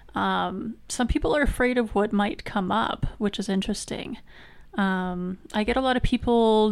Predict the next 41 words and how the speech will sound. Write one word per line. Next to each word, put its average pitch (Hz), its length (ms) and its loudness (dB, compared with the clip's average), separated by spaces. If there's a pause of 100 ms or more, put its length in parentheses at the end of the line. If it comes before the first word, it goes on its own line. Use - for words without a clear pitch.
(120)
that 196 180 2
might 196 280 0
be 190 280 -2
afraid 190 680 -6
of 202 280 -6
connecting 202 580 -4
to 247 120 -6
their 233 140 -2
inner 220 280 0
child 226 460 0
because 208 260 -2
I 208 60 2
think 202 220 0
they 202 120 2
think 208 400 -2
that 208 260 -4
maybe 190 720 -4 (840)
there 202 240 2
might 190 360 0
be 190 260 0
stuff - 300 -4
that 196 120 -4
comes 185 280 -2
up 185 160 -4
that's 196 220 -6
too 196 300 -2
overwhelming. 185 960 -2 (580)
Um, 202 580 -2
so - 120 -2
I 240 60 2
think 403 240 -2
sometimes 339 440 -2
people 311 280 0
are 302 140 2
just - 320 -4 (280)
mostly 240 520 0
afraid 226 440 0
of, 214 160 -2
like, 202 240 -2
their 214 120 0
shadow 196 580 -2